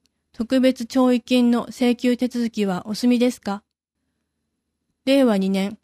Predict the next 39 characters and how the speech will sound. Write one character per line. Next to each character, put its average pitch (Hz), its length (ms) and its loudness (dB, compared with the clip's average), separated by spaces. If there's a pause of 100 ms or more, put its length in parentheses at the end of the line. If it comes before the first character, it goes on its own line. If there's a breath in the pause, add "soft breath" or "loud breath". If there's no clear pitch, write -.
四 - 180 -6
月 247 320 -2
一 202 100 -8
日、 196 400 -6 (360)
基 202 120 -4
準 196 280 -2
日 - 200 -12 (380)
に 247 260 2
お 233 120 2
い 214 120 2
て、 185 280 -8 (680)
公 285 200 4
務 214 140 4
扶 196 180 -2
助 247 120 2
料 208 180 0
や 185 240 -2 (1120)
遺 233 120 -2
族 269 260 2
年 269 240 6
金 214 160 0
な 202 100 0
ど 185 120 0
を - 20 0
受 180 100 -6
け 214 140 -2
る 190 80 -2
人、 - 320 -10 (480)
戦 220 200 2
没 208 220 -2
者 208 160 -2
等 202 220 0
の 180 160 -4
妻 233 300 0
や 180 260 -4
父 226 80 0
母 196 140 -2
な 170 120 -4
ど - 180 -14